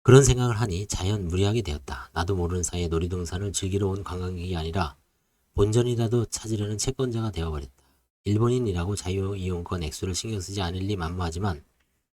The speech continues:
놀이동산을 즐기는 방법이 우리와 다른 듯했다.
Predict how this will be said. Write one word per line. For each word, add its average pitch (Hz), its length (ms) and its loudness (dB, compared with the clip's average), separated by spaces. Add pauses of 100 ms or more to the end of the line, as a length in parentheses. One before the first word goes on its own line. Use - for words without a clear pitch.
(120)
놀이동산을 110 560 4
즐기는 98 360 -2
방법이 87 340 0
우리와 95 320 -4
다른 85 300 -8
듯했다. - 560 -18